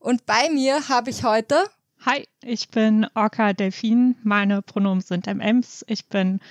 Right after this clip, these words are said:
Speaker 2: sechsundzwanzig, bin ebenfalls weiß, komme aus N R W in Deutschland und zu meinen Labeln gehören Raven Collector, Pan-Oriented Arrow Ace, Agent of Flux,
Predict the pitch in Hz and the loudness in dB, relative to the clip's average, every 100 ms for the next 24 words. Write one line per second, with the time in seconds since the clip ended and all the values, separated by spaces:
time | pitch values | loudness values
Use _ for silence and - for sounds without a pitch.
0 | - _ - 214 - 208 - - 262 262 | -20 _ -4 -4 -2 -4 -4 -2 0 0
1 | - 254 247 - - _ _ - 202 190 | 0 0 0 -6 -18 _ _ 0 2 2
2 | 202 - - 214 208 202 185 - 208 202 | -2 -6 -4 -2 -2 -2 -4 -4 -2 0
3 | 208 214 - - 190 185 196 - 220 185 | 0 -6 -10 -4 -2 0 -2 -6 -2 -2
4 | 180 185 190 214 - 214 190 190 - _ | -2 -2 -2 -4 -4 -4 -2 -2 -4 _
5 | - 196 190 185 - - 208 196 190 190 | 0 2 2 0 -6 -2 0 2 2 2
6 | 185 180 185 190 214 190 190 196 175 185 | 2 0 0 0 0 0 0 0 0 2
7 | 180 180 202 262 - 233 220 208 - - | 2 0 0 0 0 -2 0 -4 -4 -4
8 | 202 190 190 _ - 202 196 196 196 185 | 0 0 -2 _ -8 -2 0 0 0 0
9 | 185 175 196 - 202 208 202 - 190 190 | 0 -2 -6 -4 0 2 0 0 0 -2
10 | - - 190 - 190 180 - - 180 | -4 -4 -4 -2 -2 -4 -6 -4 -4